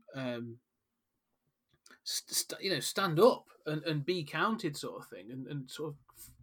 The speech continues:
pushes him to do it. Um, and it, you know, in the past, we've even seen, uh,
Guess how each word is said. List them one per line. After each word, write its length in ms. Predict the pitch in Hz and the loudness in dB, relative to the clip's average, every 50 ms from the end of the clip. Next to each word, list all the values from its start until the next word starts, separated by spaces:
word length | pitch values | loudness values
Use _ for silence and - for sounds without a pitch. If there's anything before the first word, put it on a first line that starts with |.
| - - | -10 -6
pushes 340 | - 220 - - 180 156 160 | -4 -4 -4 -4 -4 -2 -2
him 140 | 156 143 | -2 -4
to 80 | 147 123 | -4 -6
do 220 | 127 170 185 165 127 | -4 -4 -2 -2 -4
it. 180 | - - - _ _ - - - - - - - - - - | -6 -10 -12 _ _ -20 -20 -20 -20 -20 -20 -20 -14 -6 -2
Um, 480 | 147 147 143 135 135 131 127 127 131 143 _ _ _ _ _ _ _ _ _ _ _ _ _ _ _ _ _ _ _ _ _ _ _ _ _ - | -2 0 0 0 -2 -2 -4 -4 -6 -8 _ _ _ _ _ _ _ _ _ _ _ _ _ _ _ _ _ _ _ _ _ _ _ _ _ -2
and 120 | - 165 180 | 0 0 2
it, 260 | 180 190 180 156 - - | 0 0 -4 -6 -8 -16
you 240 | - - - 185 165 | -12 -6 -2 0 0
know, 240 | 151 135 127 127 - - | 0 0 -2 -2 -2 -2
in 100 | 170 185 | 0 0
the 80 | 185 | 0
past, 480 | - - - 226 262 285 - - - - | -2 0 2 4 4 4 2 0 -2 -2
we've 140 | 156 175 196 | -2 0 0
even 120 | 180 151 | 0 -2
seen, 340 | 143 - - 226 220 196 - | 0 0 0 0 0 0 -2
uh, 220 | 143 151 151 156 | -4 -4 -4 -4